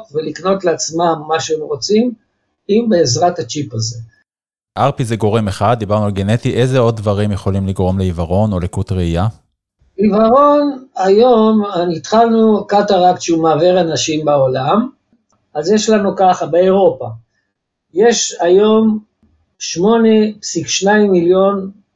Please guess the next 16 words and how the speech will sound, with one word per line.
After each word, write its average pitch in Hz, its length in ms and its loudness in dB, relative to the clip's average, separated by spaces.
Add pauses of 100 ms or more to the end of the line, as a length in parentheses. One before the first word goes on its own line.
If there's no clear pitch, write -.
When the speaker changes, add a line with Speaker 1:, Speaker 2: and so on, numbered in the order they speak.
Speaker 1:
אנשים 190 680 -2 (420)
שהם 175 340 -2
חולי 208 600 2 (680)
ניוון 175 600 2 (100)
המקולה 170 680 -2 (920)
מגיל. 147 600 -2 (1000)
זה 160 200 0
אחד 240 240 2
המחלות 185 580 0
הנפוצות 151 680 -2
בעולם. 139 640 0 (1040)
מרכז 175 500 -2
הראייה, 196 400 2
ואנחנו 156 340 -2
חייבים 180 380 0
להבין 185 520 0